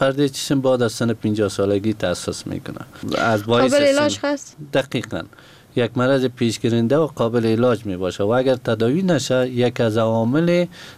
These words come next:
Speaker 1: در سطح
Speaker 2: کور شدن.
Speaker 1: اول نابینایی را در سطح تمام دنیا و در افغانستان تشکیل می‌ده. قسمی که ریسرچ شده بیشتر از پنجاه فیصد نابینایی از سبب همین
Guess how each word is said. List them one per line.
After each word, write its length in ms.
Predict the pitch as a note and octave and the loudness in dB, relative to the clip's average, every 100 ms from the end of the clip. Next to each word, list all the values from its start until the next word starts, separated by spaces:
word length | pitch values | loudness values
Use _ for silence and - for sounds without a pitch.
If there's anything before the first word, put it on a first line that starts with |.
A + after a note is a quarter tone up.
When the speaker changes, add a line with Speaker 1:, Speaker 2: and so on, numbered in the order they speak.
| - | -6
Speaker 1:
در 120 | A2+ | -2
سطح 260 | G#2 - D3+ | -2 -2 0
Speaker 2:
کور 220 | G#3 C3+ | 2 2
شدن. 120 | D3+ | 2
Speaker 1:
اول 560 | A#2+ A2 B2 F3+ C#3+ G#2 | 2 2 2 2 2 -2
نابینایی 640 | G#2+ G#2+ G#2 G#2 G#2+ A#2 D3 | 0 -2 -2 -2 0 2 2
را 100 | D3 | 2
در 140 | A2 | 0
سطح 400 | G#2 - F#3+ D3 B2+ | -2 0 0 0 -2
تمام 440 | A#2+ A2+ E3 D#3 | -2 0 0 0
دنیا 480 | A2+ A2 A2 B2+ B2+ | 0 0 2 2 2
و 80 | A2+ | 0
در 120 | G#2 | 0
افغانستان 600 | G2 F#2+ G2 G2+ - A#2 | 0 0 -4 -4 -2 -2
تشکیل 380 | A2 G#2+ - G#2+ | 0 -2 -2 -6
می‌ده. 380 | - A2 - F#2 - - - - - - - | -4 -6 -4 -6 -8 -18 -16 -16 -16 -18 -4
قسمی 260 | - B2+ C3 | -2 0 0
که 100 | C3 | 0
ریسرچ 460 | A#2+ A#2+ D#3 D#3 D3+ | -2 0 0 0 -4
شده 360 | - C#3+ E3 | -2 0 0
بیشتر 480 | C#3 A#2 A2 - B2 | 0 0 0 0 0
از 180 | A#2 - | -2 -2
پنجاه 360 | A2+ A2+ C3 G3 | -2 0 2 0
فیصد 420 | F3+ B2+ - A2 | -2 -6 -2 -2
نابینایی 680 | G#2 G2+ F#2+ G2+ G#2 A2 G#2+ - - - | 0 -2 0 0 2 0 -2 -6 -20 -6
از 140 | A#2 G#2 | -2 0
سبب 340 | A#2 A2+ B2 | 0 0 2
همین 400 | A#2 G#2+ C3+ C#3 | 2 0 0 -2